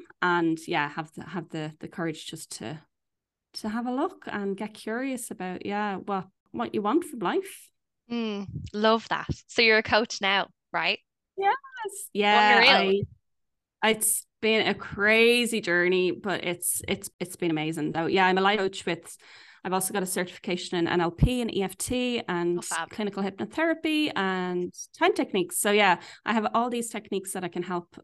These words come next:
Speaker 1: And then I want, I bring in a kind of a spiritual aspect as well.
Speaker 2: Mm-hmm.
Speaker 1: Um, and yeah, I really want people who want to make a change, but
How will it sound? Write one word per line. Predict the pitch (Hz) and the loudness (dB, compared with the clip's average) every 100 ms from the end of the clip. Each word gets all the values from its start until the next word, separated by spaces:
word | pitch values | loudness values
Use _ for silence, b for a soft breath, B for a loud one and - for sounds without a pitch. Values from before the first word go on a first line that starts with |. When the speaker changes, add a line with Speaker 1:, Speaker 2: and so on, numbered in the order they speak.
| - | -4
Speaker 1:
And | 175 175 | 0 2
then | 180 | 2
I | 175 | 2
want, | 170 - | 0 -2
I | 185 | -2
bring | 180 196 | 0 2
in | 190 | 2
a | 180 | 0
kind | 175 175 | 0 -2
of | |
a | 175 | 0
spiritual | - - 226 285 311 - | -2 0 0 0 -2 0
aspect | 294 - 294 | -2 -2 -4
as | 247 | -4
well. | 226 220 294 B B B - | 2 2 0 B B B -6
Speaker 2:
Mm-hmm. | 185 180 175 | 2 4 4
Speaker 1:
Um, | 170 165 156 - _ - | 4 0 -2 -6 _ -2
and | 190 180 | 0 4
yeah, | 226 240 | 6 6
I | 190 | 6
really | 214 254 262 | 4 2 2
want | 226 214 - | 2 2 -2
people | 226 220 208 196 180 | -6 -2 0 0 0
who | 202 196 190 190 185 190 - _ | 2 4 4 4 0 -4 -12 _
want | 208 240 302 | 2 2 2
to | |
make | 302 302 | 2 2
a | 254 | 0
change, | - 214 196 196 233 277 - - - - | -2 0 2 2 2 -2 -4 -12 -16 -6
but | 196 180 185 | -2 0 -2